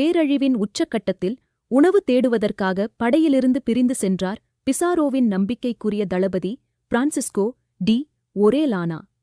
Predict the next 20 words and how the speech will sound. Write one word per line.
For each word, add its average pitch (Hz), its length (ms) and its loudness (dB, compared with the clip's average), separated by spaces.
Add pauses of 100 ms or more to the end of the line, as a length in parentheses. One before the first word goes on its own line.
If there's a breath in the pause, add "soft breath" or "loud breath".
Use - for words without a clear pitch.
(600)
திசை 370 280 0
தெரியாமல் 208 580 -2 (320)
காட்டாறுகளின் 277 720 0
போக்கில் 269 380 -2
தன் 202 200 -2
படகைச் 262 400 -4
செலுத்திய 208 460 -2
அவர் 185 340 -4 (240)
தற்செயலாக 247 800 0 (160)
ஒரு 226 200 0
புதிய 302 340 2
அத்தியாயத்தை 220 680 -4
தொடங்கினார். 185 560 -4 (720)
அவர் 214 280 -2
தேடிச் 240 340 -2
சென்றது 202 380 -2
சில 208 200 -4
நாட்களுக்கான 214 680 -2
உணவை. 180 400 -6 (420)
ஆனால், 196 380 -2